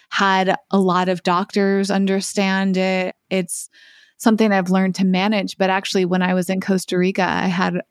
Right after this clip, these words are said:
some really bad flare-ups and it was incredibly frustrating 'cause I thought, "Gosh, like, sometimes I can't even just eat the things that I want." Here I am trying to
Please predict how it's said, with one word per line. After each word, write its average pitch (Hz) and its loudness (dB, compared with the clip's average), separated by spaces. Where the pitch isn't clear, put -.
some 185 0
really 190 2
bad 175 -2
flare-ups 190 -2
and 185 2
it 196 -10
was 196 2
incredibly 196 0
frustrating 196 0
'cause 175 -8
I 170 -4
thought, 180 0
"Gosh, 254 2
like, 202 0
sometimes 214 2
I 196 2
can't 208 0
even 196 2
just 185 -2
eat 202 -6
the 202 0
things 202 0
that 190 2
I 175 2
want." 175 0
Here 202 0
I 220 0
am 202 -2
trying 196 -2
to 190 0